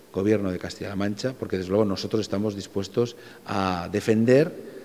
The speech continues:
con total rotundidad los intereses de los regantes. Y, en ese sentido, eh, lo que hoy ya se ha planteado a través de la abogacía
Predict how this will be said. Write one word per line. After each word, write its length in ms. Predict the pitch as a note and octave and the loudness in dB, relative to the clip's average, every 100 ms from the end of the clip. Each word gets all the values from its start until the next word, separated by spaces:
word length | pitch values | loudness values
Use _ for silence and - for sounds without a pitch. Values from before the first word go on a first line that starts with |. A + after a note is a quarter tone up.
| - - - | -20 -18 -2
con 300 | A2+ G#2+ G2 | 0 2 2
total 320 | G#2+ C3+ C3 | 2 6 6
rotundidad 680 | - F#3 G#3 F#3 D#3 C#3 D#3+ | 8 8 8 6 6 6 4
los 140 | C#3+ | 2
intereses 380 | A#2 G2+ A#2 A#2+ | -2 -2 -2 0
de 80 | A2 | 0
los 100 | F2 | 0
regantes. 640 | E2 E2+ F#2 - - - - - - - - | -2 -4 -6 -12 -14 -14 -16 -20 -20 -18 -6
Y, 160 | G2 | -2
en 80 | F#2+ | -2
ese 140 | F#2 - | -2 -4
sentido, 680 | F#2+ F#2 G2 G#2 A2+ G2+ - - - - - | -6 -4 0 4 4 0 -6 -14 -18 -18 -12
eh, 300 | - - - - - | -10 -8 -10 -14 -4
lo 240 | F#2 F#2 | 0 2
que 460 | - F2+ E2+ E2 - - - | 2 0 0 -2 -6 -12 -2
hoy 460 | G#2 F#2 F2 F2+ F#2 | 2 2 0 -4 -4
ya 220 | F#2 F#2 | -4 -4
se 220 | - F#2 | -4 -4
ha 100 | F2 E2+ | -6 -6
planteado 520 | F#2+ F2+ G2+ C3+ B2 | -8 -2 2 4 4
a 60 | G#2 | 0
través 280 | F2+ F#2+ | -2 -2
de 40 | F#2 | -2
la 60 | |
abogacía 580 | F2+ F2+ F2+ G#2 G2+ G2 | -2 -4 -4 0 0 -2